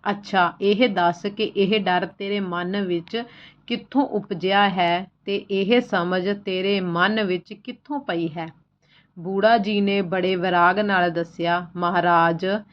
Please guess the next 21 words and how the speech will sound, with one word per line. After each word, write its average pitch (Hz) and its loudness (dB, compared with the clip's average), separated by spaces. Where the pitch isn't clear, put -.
ਇੱਕ 214 -4
ਵੇਰਾ 185 2
ਪਠਾਣੀ 190 -2
ਫੌ-, 185 -6
ਫੌਜ 196 0
ਦੀ 196 -2
ਟੁਕੜੀ 190 -2
ਨੇ 175 0
ਸਾਡੇ 180 0
ਪਿੰਡ 196 -6
ਉਤਾਰਾ 175 -2
ਕੀਤਾ 180 -6
ਤੇ 202 -14
ਉਹ 208 2
ਫੌਜ 175 -2
ਸਾਰੀਆਂ 202 -2
ਫਸਲਾਂ 180 -2
ਵੱਢ 202 -2
ਕੇ 214 -4
ਲੈ 175 2
ਗਈ। 170 -2